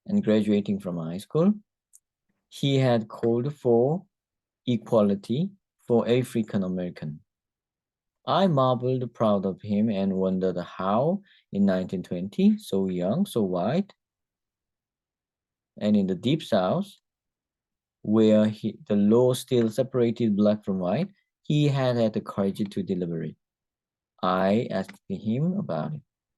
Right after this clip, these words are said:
자, 요거, 요거였습니다. 자, C에서 이렇게 나오는 얘기는요. 그 글을 읽었는데 그 글은 이제 연설문이었네요. 그죠?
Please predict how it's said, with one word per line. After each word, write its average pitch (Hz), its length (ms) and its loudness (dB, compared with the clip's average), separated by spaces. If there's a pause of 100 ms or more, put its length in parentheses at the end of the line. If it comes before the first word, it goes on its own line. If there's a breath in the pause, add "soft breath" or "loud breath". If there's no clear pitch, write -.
(300)
자, - 260 -6
요거, 117 260 -2
요거였습니다. 113 880 0 (580 soft breath)
자, 117 280 2
C에서 165 640 2
이렇게 127 260 0
나오는 117 320 2
얘기는요. 107 500 2
그 131 760 2
글을 120 160 0
읽었는데 120 540 2
그 120 180 0
글은 117 340 4
이제 101 180 2
연설문이었네요. 117 960 4
그죠? 131 240 -6